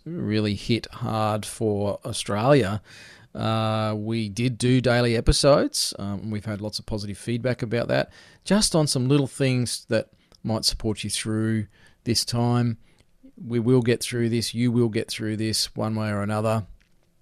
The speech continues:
Um, what that looks like, none of us obviously know from one day to the next, and that's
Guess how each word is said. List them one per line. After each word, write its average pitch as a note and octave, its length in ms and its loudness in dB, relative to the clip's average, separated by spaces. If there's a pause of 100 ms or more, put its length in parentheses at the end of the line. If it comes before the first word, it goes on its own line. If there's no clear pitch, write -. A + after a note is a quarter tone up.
(280)
Um, G#2 440 -2 (280)
what A2 140 4
that G#2+ 120 2
looks G#2 220 -2
like, G2+ 320 0 (140)
none G#2 220 2
of G2 100 0
us G2 240 -2
obviously G2+ 420 -2
know G2+ 340 0
from G2+ 220 -4
one G2+ 180 0
day G2 220 0
to - 100 -6
the F#2+ 120 -2
next, G#2+ 500 0 (340)
and F#2 160 -2
that's F#2 160 -4